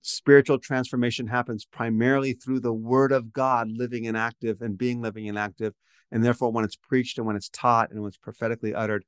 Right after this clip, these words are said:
uh, I think that's the way transformation happens, all the way down to tongues. And as we'll get into in our next, not in our next session, but our, in our, uh, couple episodes here when we do chapter fourteen,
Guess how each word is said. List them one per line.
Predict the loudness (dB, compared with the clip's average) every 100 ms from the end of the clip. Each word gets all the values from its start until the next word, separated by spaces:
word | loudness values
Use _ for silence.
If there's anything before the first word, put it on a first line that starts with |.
| _ _ _ -14
uh, | -10 -8
I |
think | -4 -4 -2
that's | -2 -2
the | -4
way | -6 -6 _ -4
transformation | -2 -2 -2 -4 -4
happens, | 0 0 0 -10 -10 _ _ _ _
all | 4 6
the |
way | 6
down | 6 6
to | 4
tongues. | 2 4 4 4 -4
And | -8 -8 -2
as | -2
we'll | 0
get | 0 2
into | 2 2 0
in |
our | 0
next, | -2 -6 -10
not | 0 2 2
in |
our | 2
next | 0 -2
session, | -4 -4 -6
but | -4
our, | -4 -6
in | -8
our, | -8 -10 -10 -14
uh, | -14 -14 -12
couple | -8 -2
episodes | -2 -4 -6 -6
here | -6
when | -8
we | -8
do | -8
chapter | -8 -10
fourteen, | -8 -8 -4 -4